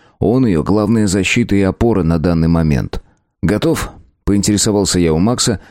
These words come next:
неотрывно глядящего на яйцо Феникса, что лежало на траве. Тот молча кивнул и потянулся к поясу. Там у него висел боевой нож из фенизона,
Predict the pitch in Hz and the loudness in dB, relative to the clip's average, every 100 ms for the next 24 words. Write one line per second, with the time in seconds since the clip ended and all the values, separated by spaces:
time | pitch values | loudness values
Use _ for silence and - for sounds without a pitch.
0 | _ - 117 117 151 160 147 101 95 90 | _ -2 -2 0 0 2 0 0 0 0
1 | 120 - 104 92 80 71 104 - 95 76 | 0 0 0 0 0 0 -2 0 0 0
2 | 60 - 53 - 80 85 80 87 82 80 | -2 -2 -2 -2 0 0 0 0 0 0
3 | 78 80 62 - _ _ _ _ - 180 | 0 0 -2 -4 _ _ _ _ -4 -2
4 | 185 139 143 143 117 123 139 131 180 165 | 0 0 2 0 0 0 0 0 2 2
5 | - 110 117 123 - 107 - 87 73 64 | 0 0 0 0 0 -2 -2 0 0 0
6 | - 62 - 135 131 127 117 107 110 - | -2 -2 -2 0 2 2 2 2 0 0
7 | 120 98 104 101 107 110 139 135 85 - | 2 2 2 2 2 2 2 0 -2 -4
8 | - 110 110 104 - - 113 117 117 107 | -4 0 0 0 -2 0 2 2 2 2
9 | 139 87 67 - | 0 0 -2 -4